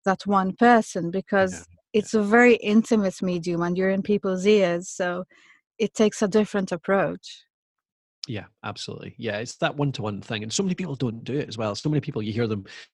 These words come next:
Speaker 2: say at the start of the podcast, "Hey guys, welcome to the show. I hope you're all doing well out there." And it immediately breaks that intimate one-to-one personal connection. You're not speaking direct to the person. So it's, it's, it is really important and it does make a difference.
Speaker 1: Indeed, absolutely. In fact, I think for that reason,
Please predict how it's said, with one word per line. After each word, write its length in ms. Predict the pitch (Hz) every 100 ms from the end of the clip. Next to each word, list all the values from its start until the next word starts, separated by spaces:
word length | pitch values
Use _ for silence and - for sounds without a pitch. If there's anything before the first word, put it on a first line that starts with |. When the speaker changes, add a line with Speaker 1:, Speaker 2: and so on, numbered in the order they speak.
| _
Speaker 2:
say 140 | - 127
at 60 |
the 60 | -
start 220 | - 120
of 60 | 117
the 60 | 113
podcast, 260 | 110 98 -
"Hey 140 | 233
guys, 320 | 220 233 240
welcome 280 | 139 175 214
to 80 | 202
the 60 | 220
show. 440 | - 233 214 151 - - - -
I 40 |
hope 120 | 151
you're 120 | 151
all 100 | 156
doing 180 | 175 160
well 220 | 147 165
out 140 | 151 -
there." 180 | 110 95
And 240 | 139 147 - - _ _
it 120 | 139
immediately 440 | 131 131 156 143 123
breaks 420 | 113 110 147 -
that 180 | - 107
intimate 320 | 107 104 95
one-to-one 400 | 101 95 98 95
personal 320 | 95 98 - 92
connection. 480 | 101 143 - 107
You're 100 | 95
not 200 | 104 107
speaking 340 | - - 107 98
direct 240 | 95 87
to 60 | -
the 80 | 117
person. 300 | 110 107 -
So 100 | -
it's, 180 | - -
it's, 240 | - - -
it 100 | 131
is 240 | 117 143 127
really 140 | 117
important 460 | 98 117 110 107 -
and 80 | -
it 100 | 92 _
does 240 | 98 90
make 120 | 87 -
a 20 |
difference. 440 | - - 147 - - _ _ _ _ _
Speaker 1:
Indeed, 600 | 233 220 196 240 262 208
absolutely. 540 | 208 - 226 254 240
In 100 | 208
fact, 260 | 208 285 -
I 80 | 226
think 240 | 254 277
for 240 | - - 208
that 380 | 208 247 -
reason, 420 | 220 202 190 196